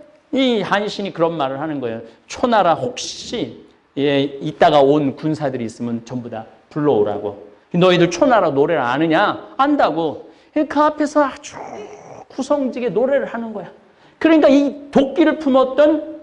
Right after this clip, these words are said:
초나라 군사들이 막 고향 생각나고 우는 거야. 이게 바로 사면초가야.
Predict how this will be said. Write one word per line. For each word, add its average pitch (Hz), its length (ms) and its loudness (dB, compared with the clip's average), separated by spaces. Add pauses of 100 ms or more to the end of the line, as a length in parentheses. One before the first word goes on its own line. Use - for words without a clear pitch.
초나라 269 440 2
군사들이 233 600 -2 (280)
막 330 340 0
고향 277 320 4
생각나고 202 580 0
우는 262 380 -2
거야. 156 200 -2 (460)
이게 233 220 4
바로 202 220 4
사면초가야. 170 1700 0